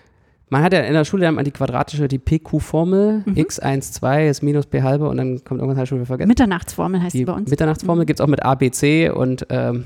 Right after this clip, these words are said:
Speaker 1: je nachdem, ob man da X Quadrat oder A X Quadrat. Ähm, und dann gibt's für, äh, Grad drei, also A x hoch drei, gibt's da auch eine Lösungsformel für die drei Wurzeln und Grad vier gibt's auch eine, äh, die ist schon ziemlich lang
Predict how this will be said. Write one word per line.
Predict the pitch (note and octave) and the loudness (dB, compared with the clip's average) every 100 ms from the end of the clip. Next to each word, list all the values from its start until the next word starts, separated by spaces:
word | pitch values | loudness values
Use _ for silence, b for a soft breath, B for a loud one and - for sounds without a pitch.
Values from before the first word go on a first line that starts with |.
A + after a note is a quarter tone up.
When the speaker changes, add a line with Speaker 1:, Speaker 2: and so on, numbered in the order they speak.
| - | -4
Speaker 1:
je | C3 | -2
nachdem, | C3 C3+ B2+ D3+ | 0 -2 -6 -8
ob | C#3+ - | -8 -6
man | B2+ | -6
da | B2+ B2 - - - | -6 -6 -10 -6 -4
X | D3 | -4
Quadrat | - C#3 B2 C3 | 0 0 2 0
oder | C#3 A#2 | 0 0
A | C3 C3+ | 0 0
X | - | -4
Quadrat. | - D#3 B B B B B - | -6 -6 B B B B B 0
Ähm, | C#3 C#3 C#3 - - | 4 6 4 0 2
und | D3+ | 4
dann | F3+ | 4
gibt's | F#3+ | 2
für, | E3+ D3+ B2+ - | 2 4 2 -2
äh, | G2 | -6
Grad | - C3+ D3 - | -2 0 2 2
drei, | B2 E3+ C#4 A#3+ | 2 2 2 0
also | C3+ C3 B2 | -2 -2 -2
A | C#3 D#3+ | 0 0
x | D#3 - | 0 -2
hoch | C3+ | -4
drei, | D3 D#3+ F3 | 0 0 0
gibt's | D3 C#3 | -2 -2
da | B2+ | -2
auch | - D#3+ | -2 0
eine | F3 E3+ | 0 0
Lösungsformel | E3 F3 F#3 - F3 F#3+ A3 | 0 0 -2 -4 -2 0 -2
für | - | -4
die | D3 | -6
drei | - A#2+ D3 G3 G#3 | -4 0 2 2 2
Wurzeln | G3 - A#3+ A#3+ | 0 -2 -2 0
und | C#3 - | -2 -4
Grad | C3 D3 | -6 -6
vier | - G3+ | 0 0
gibt's | C#3+ - | 0 0
auch | - A#3 | 0 0
eine, | - A3+ B3+ D#4 D#4 b b b b b - | 0 -2 0 0 -4 b b b b b -6
äh, | C3+ C#3+ | -4 0
die | D#3+ | 0
ist | D#3+ | 2
schon | E3 | 0
ziemlich | - F#3 - | 0 -2 0
lang | C3+ G#3+ | 0 0